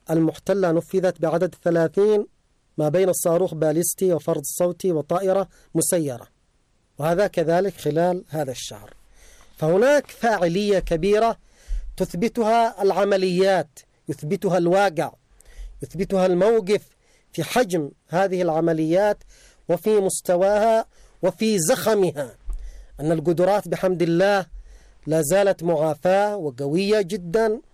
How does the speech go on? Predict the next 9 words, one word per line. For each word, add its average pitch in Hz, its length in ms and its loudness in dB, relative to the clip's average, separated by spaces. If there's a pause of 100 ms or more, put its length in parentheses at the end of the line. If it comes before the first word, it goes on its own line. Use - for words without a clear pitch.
(260)
ولم 240 260 2
تتأثر، 208 720 -2 (920)
لم 226 160 2
تتأثر 202 640 -4
بالعدوان 170 720 0
الأمريكي، 160 760 -4 (600)
بل 175 140 0
إنها 226 420 2
تتنامى 190 800 0